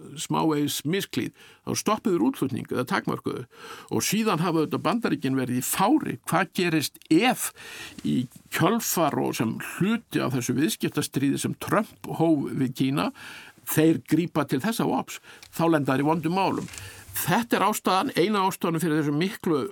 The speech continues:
mikla áhuga Bandaríkjamanna á, á Grænlandi og, og þeir, uh,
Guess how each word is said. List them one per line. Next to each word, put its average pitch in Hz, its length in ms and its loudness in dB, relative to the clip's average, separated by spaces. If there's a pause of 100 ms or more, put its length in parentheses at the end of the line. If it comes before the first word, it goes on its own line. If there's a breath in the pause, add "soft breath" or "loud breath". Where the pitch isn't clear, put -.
mikla 156 440 -2
áhuga 160 460 2 (240)
Bandaríkjamanna 131 800 0
á, 127 160 0 (800)
á 127 160 0
Grænlandi 131 720 0
og, - 300 -2 (540 loud breath)
og - 200 -8
þeir, 139 240 -2
uh, - 460 -6